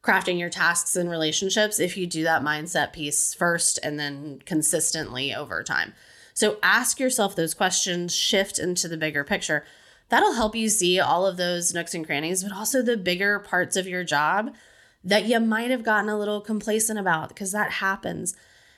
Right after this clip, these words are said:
And then look at how you want to grow, right? So this is kind of the self-determination piece. Like, job crafting is a lot about, all right, well, what do I want?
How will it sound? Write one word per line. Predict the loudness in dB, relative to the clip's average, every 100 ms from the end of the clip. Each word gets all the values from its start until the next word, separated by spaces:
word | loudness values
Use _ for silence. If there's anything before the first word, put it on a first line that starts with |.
| _ 0
And | 2
then | 2 0 0
look | 0 2
at | 0
how | 0 2 4 4
you | 0 -2
want | -2 -2 -2
to | -4 -6
grow, | -6 -2 0
right? | 2 0 0
So | -2
this | -2 -2
is | 0
kind | 0 -2
of | -2
the | -2
self-determination | -2 0 -2 -4 -8 -6 -6 -4 -4 -4 -6 -8
piece. | -10 -10 -6
Like, | -6 -8 -4
job | 2 2 0
crafting | -6 -6
is | -6
a | -4
lot | -4
about, | -4 0
all | 0
right, | 2 0
well, | -2
what | -6 -6
do | -2 0
I | 2 0
want? | 0 -2 -2 -2